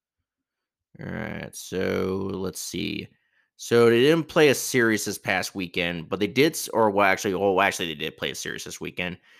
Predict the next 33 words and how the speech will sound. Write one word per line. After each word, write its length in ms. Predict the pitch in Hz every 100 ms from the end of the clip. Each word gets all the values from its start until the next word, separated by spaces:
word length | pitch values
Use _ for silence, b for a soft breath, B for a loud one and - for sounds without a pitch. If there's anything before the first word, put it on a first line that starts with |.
| b b
They 80 | 107
played 260 | 139 131
Mobile, 540 | 117 120 147 170 185 160
or 160 | 127 131
University 480 | 123 165 170 160 156
of 80 |
Mobile 500 | 120 117 120 110 110
on 200 | 104 98
Saturday, 500 | - - 107 95 92
last 320 | - 101 98 -
Saturday, 400 | 95 90 92 87
and 240 | 113 101
won 220 | 92 110
eight 240 | - 87 -
to 60 |
four. 440 | - 104 156 - - _ _ _ _ 110
And 300 | 107 107 98
then 300 | 110 120 127
they 80 |
played 360 | 117 - 110 -
Georgia 300 | 110 110 113
Gwinnett 560 | 110 104 101 107 107 -
College, 640 | 127 110 110 117 110 - _ _ b b b -
um, 500 | 101 104 104 104 - _ _ _ _ -
also 300 | 117 131 123
on 140 | 110
Saturday, 640 | 107 98 98 104 110 -
and 380 | 87 104 120 104
won 320 | 98 101 117
in 160 | 101 107
a 180 | 95 87 _ -
football-like 760 | 135 135 - 110 104 95 90
score, 480 | - - 90 87